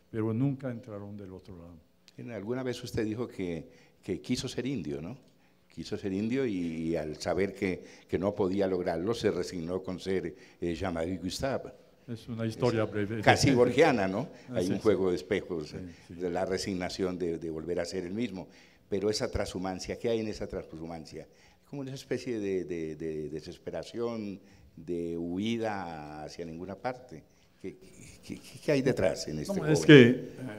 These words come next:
Speaker 1: usted lo sabe, los escritores no sa-,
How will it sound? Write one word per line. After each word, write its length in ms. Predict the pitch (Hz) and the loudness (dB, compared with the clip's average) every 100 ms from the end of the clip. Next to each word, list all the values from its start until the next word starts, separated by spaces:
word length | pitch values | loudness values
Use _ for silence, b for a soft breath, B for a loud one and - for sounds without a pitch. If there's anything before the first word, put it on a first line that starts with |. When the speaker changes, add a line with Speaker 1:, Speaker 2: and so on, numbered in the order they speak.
| - - | -6 6
Speaker 1:
usted 260 | 131 - | 8 12
lo 120 | 123 107 | 12 12
sabe, 280 | 135 139 | 12 10
los 200 | 117 110 | 10 10
escritores 680 | 131 - 131 131 143 156 - | 8 12 10 12 10 8 6
no 240 | 127 123 120 | 4 6 4
sa-, 500 | - - - 135 | -2 -10 4 6